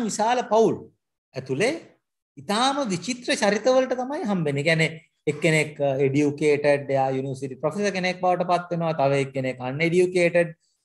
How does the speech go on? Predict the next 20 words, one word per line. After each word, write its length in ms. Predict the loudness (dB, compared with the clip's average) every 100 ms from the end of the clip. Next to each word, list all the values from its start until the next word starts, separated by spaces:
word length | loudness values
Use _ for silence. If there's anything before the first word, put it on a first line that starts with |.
| _ -8
ඌ 360 | -4 -2 -2
ගිහිල්ලා 760 | -4 -4 -2 -2 0 2 0 -2
මේ 440 | -6 -8 -8 -8 -10 -12 -12
රස්තියාදුකාරයෙක් 840 | -12 -6 2 4 4 4 4 4 2
බවට 280 | 0 0 -2
පත් 140 | -4
වෙනවා. 180 | -2 0
දැන් 140 | 0
මේකේ 240 | -2 -2 -2
මේ 160 | -2 2
ආතර් 380 | 4 4 0
ලූතර් 340 | 2 0 0 -2
සහෝදරයෝ 540 | 0 0 0 -2 -4
දෙන්නා 340 | -2 -4 -4 -6
වගේ 200 | -6 -10
එනවා. 320 | -12 -16 -16 -18 _ _ _ _ _ _ _ _ _ _
අ, 140 | -6 0 2 2 -2 -12 _ _ _ _ _ _ _ _ _ _ _ _ _ _ _ -2
කියන්නේ 280 | -2 -2 -6 -12 _ _ 0
ඒ 160 | 2
අර 140 | 4